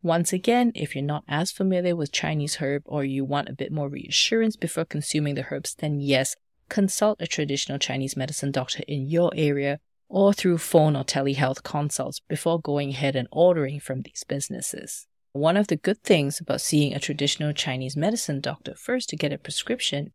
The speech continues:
is you could potentially reuse this prescription for your next confinement practice, especially if you don't have access to T C M doctors in your area, which is what happened to me. And there you go. Those are the three places where you can get your confinement herbs while you're living in the West.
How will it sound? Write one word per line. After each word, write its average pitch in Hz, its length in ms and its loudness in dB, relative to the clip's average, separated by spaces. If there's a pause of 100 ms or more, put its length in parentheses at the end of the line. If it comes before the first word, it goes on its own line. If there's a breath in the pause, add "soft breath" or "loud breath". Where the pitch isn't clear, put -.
is 165 280 -4
you 208 80 4
could 294 180 0
potentially 190 600 0
reuse 175 600 2
this - 140 -2
prescription - 680 -2
for 147 140 0
your 135 160 4
next 180 300 2
confinement 131 580 -2
practice, - 520 -6 (340)
especially - 640 -2
if 170 120 -4
you 160 80 -2
don't 170 180 -2
have 160 180 -4
access 165 500 -4
to - 120 -8
T - 160 -8
C 160 200 -4
M 143 120 -2
doctors - 480 -6
in 127 80 -6
your 139 340 -2
area, - 300 -8 (260)
which - 140 -4
is 151 180 -6
what - 160 -4
happened - 380 -8
to - 100 -6
me. 208 300 2 (720)
And 143 180 0
there 151 180 4
you 185 160 2
go. 143 280 4
Those 156 340 2
are 151 100 2
the 147 140 -2
three 240 420 0
places 165 540 0
where 135 80 2
you 156 280 0
can 208 200 2
get - 320 2
your 113 100 -4
confinement 160 640 -2
herbs 147 300 -2
while 135 160 0
you're 131 100 -2
living 131 340 -2
in 120 120 -6
the - 100 -10
West. - 300 -10